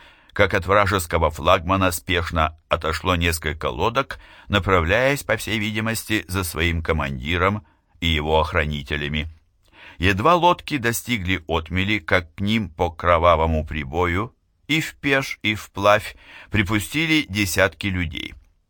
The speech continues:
Между тем лодочникам была определённо дана команда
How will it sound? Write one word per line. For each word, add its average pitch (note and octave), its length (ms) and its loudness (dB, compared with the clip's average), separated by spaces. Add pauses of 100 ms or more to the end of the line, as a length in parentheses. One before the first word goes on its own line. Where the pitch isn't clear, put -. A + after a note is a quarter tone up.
(220)
Между G#2+ 440 2
тем G#2 280 0
лодочникам G2+ 800 -2
была F2+ 280 4
определённо F2 760 0
дана D#2+ 300 0
команда D2 640 -2